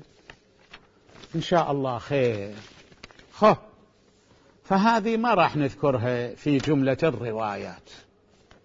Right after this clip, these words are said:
النراقي رضوان الله تعالى عليه زاد في الطين بلة.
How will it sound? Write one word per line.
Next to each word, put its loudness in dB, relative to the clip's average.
النراقي 8
رضوان 8
الله 8
تعالى 8
عليه 6
زاد 8
في -2
الطين 2
بلة. 6